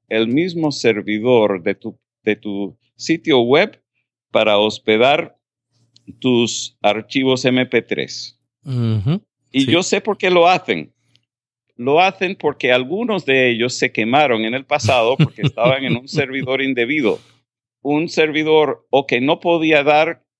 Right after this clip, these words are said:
Speaker 1: técnicamente con la demanda necesaria, con, con la calidad necesaria y la velocidad necesaria, o porque estuvieron utilizando un servidor donde no les daban de verdad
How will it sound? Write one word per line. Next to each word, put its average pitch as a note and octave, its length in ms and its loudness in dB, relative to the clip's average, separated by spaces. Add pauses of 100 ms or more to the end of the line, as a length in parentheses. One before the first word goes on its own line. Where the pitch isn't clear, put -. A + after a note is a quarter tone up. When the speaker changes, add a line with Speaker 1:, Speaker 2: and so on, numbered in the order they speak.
Speaker 1:
técnicamente C#3+ 840 -2
con A#2+ 220 -2
la G2+ 100 2
demanda A#2+ 500 2
necesaria, B2 760 0
con, F#2 480 -8
con G2 180 -6
la F#2+ 80 -2
calidad F#2+ 420 -2
necesaria A#2 640 -2
y G#2+ 40 -2
la F#2+ 120 0
velocidad F2 560 -2
necesaria, B2 760 -2 (380)
o G#3 460 0 (300)
porque D3+ 640 0 (180)
estuvieron C3 680 0
utilizando C#3 920 -2 (480)
un C3 320 -2
servidor D3 760 0 (120)
donde C3+ 760 0
no B2+ 280 -2
les C#3+ 180 0
daban C3+ 540 2
de A2 180 0
verdad A2 540 0